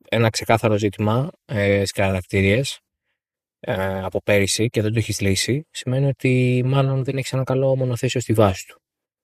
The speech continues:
Γιατί και πέρυσι η Ferrari δεν ήταν καλή στις κατατακτήριες.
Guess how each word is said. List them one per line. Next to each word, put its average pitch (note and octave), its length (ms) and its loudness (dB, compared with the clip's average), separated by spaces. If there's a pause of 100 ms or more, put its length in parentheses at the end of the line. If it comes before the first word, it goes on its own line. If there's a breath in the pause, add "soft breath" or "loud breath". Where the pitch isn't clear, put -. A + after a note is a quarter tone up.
Γιατί G2+ 220 -4
και - 240 -4
πέρυσι A2 400 0
η G2 220 -2
Ferrari A#2+ 280 -2
δεν C3 180 4
ήταν G2 180 -2
καλή F#2 140 -6
στις F#2 120 -4
κατατακτήριες. F2+ 600 0